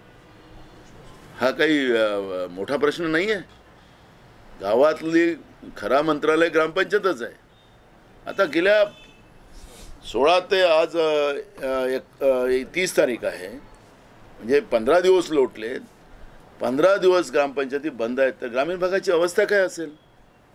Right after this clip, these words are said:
शहरामध्ये डेंग्यू घेऊन आता लोक आपले आपले, अ, फवारण्या घेऊन, कारण की महानगरपालिका पूर्ण हे झाल्या, शहरामध्ये डेंग्यूचे फवारण्या करतात ते, अ, लोक. महानगरपालिकेचे पैसे सगळे शासन आणि प्रशासक दोघांनी मिळून खाऊन टाकले.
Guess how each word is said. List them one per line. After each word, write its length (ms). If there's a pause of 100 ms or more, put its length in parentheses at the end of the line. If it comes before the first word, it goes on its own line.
(760)
शहरामध्ये 560
डेंग्यू 340
घेऊन 200
आता 200
लोक 240
आपले 380
आपले, 200
अ, 420 (120)
फवारण्या 360
घेऊन, 360
कारण 180
की 60
महानगरपालिका 680
पूर्ण 220
हे 200
झाल्या, 300 (1300)
शहरामध्ये 460
डेंग्यूचे 560
फवारण्या 400
करतात 280
ते, 180
अ, 380
लोक. 260 (840)
महानगरपालिकेचे 920
पैसे 300
सगळे 280
शासन 400
आणि 260
प्रशासक 460
दोघांनी 380
मिळून 280
खाऊन 200
टाकले. 300